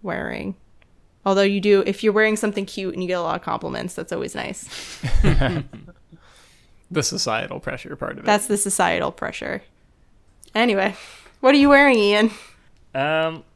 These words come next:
Speaker 3: oh, I biked today. I got a new bike. My
Speaker 1: Yay.
Speaker 3: old bike got
Speaker 2: Hey.
Speaker 3: stolen.
Speaker 1: No.
Speaker 3: I got a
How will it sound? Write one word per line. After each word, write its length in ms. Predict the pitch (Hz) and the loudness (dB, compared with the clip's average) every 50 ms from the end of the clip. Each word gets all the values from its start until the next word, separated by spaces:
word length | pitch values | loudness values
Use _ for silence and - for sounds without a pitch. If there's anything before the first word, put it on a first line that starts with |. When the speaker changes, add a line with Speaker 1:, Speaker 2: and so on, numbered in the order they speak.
| _ _ _ _ | _ _ _ _
Speaker 3:
oh, 160 | 226 277 277 | -2 0 0
I 80 | 233 208 | 0 0
biked 280 | 202 254 254 269 - - | 0 -2 -4 -4 -4 -6
today. 360 | 139 113 110 107 104 107 - - | -6 -4 -4 -6 -6 -8 -6 -4
I 100 | 143 143 | -2 0
got 140 | 170 170 165 | 0 -2 -2
a 40 | 170 | -4
new 160 | 170 165 160 | -6 -8 -8
bike. 380 | 147 139 123 113 104 104 - _ _ _ _ _ _ _ _ _ | -6 -6 -4 -4 -6 -8 -10 _ _ _ _ _ _ _ _ _
My 160 | 330 - - | 0 2 4
Speaker 1:
Yay. 20 | 247 269 277 | 4 4 4
Speaker 3:
old 80 | 254 | 6
bike 160 | - - - - - | 6 6 6 6 4
got 120 | 202 - | 4 2
Speaker 2:
Hey. 140 | 156 127 117 | 2 0 0
Speaker 3:
stolen. 440 | - 113 107 104 104 104 107 107 107 - _ _ _ | -2 -4 -6 -6 -8 -10 -12 -12 -14 -16 _ _ _
Speaker 1:
No. 260 | - 202 214 208 196 | -6 -4 -4 -2 0
Speaker 3:
I 120 | 190 135 135 | 0 2 2
got 140 | - - 190 | 2 2 2
a 80 | - | 2